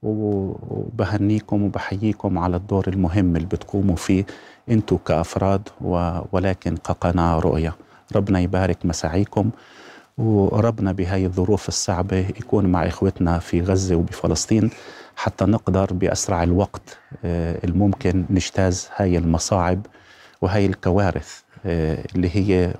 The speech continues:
وصمة عار على الإنسانية في زمن القرن الواحد وعشرين، اللي عمالنا بنتغنى فيه بالديمقراطيات والحريات وحقوق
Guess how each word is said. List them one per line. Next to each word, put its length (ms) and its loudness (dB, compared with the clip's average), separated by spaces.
وصمة 480 0
عار 260 0
على 160 -2
الإنسانية 760 -2
في 100 2
زمن 500 2
القرن 380 -2
الواحد 360 0
وعشرين، 440 0
اللي 320 4
عمالنا 460 2
بنتغنى 560 0
فيه 260 -2
بالديمقراطيات 1080 0
والحريات 720 -2
وحقوق 340 -10